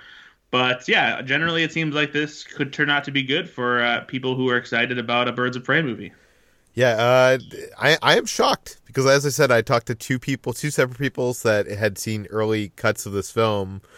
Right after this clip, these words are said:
Speaker 2: And, you know, you can never judge a film by its test screenings because, you know,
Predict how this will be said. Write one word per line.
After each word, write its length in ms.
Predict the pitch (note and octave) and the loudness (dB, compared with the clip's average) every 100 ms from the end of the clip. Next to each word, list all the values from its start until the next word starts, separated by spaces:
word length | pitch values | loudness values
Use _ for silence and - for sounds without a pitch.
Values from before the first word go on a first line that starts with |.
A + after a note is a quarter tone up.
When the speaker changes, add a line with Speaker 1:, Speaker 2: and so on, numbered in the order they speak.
| - - _ - | -20 -20 _ 0
Speaker 2:
And, 220 | D3 E3 | 2 2
you 220 | F#3+ G3+ | -2 0
know, 80 | G#3+ | 2
you 160 | G#3 F3+ | 2 2
can 100 | G3+ | 2
never 200 | G#3 F3+ | 4 4
judge 320 | B2+ C#3+ B2+ | 4 2 4
a 80 | A#2+ | 0
film 340 | - A#2+ A#2 | 2 2 4
by 140 | A2+ | 4
its 240 | G#2+ G#2+ - | 4 2 -2
test 240 | B2+ G#2 | -2 -2
screenings 520 | - A#2 G#2 G#2 G#2+ | 0 -2 -2 -4 -8
because, 600 | - A2 A#2 A2 G#2 G#2 | -8 -2 2 4 2 -2
you 80 | G#2+ | -8
know, 200 | F#2 F2+ | -6 -6